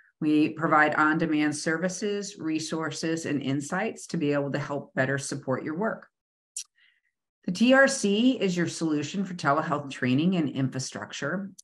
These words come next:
I also want to point out the incredible work of the California Telehealth Network,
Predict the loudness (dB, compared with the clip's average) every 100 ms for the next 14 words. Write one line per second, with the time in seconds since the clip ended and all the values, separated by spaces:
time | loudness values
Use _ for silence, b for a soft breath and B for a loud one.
0 | _ -4 -2 0 0 2 4 4 2 2
1 | 2 2 2 2 2 0 -6 -2 -2 -2
2 | 0 0 0 0 2 0 -2 -6 -6 -4
3 | -2 -2 -2 -2 -2 -6 -2 0 2 0
4 | -4 0 -2 0 0 -2 -2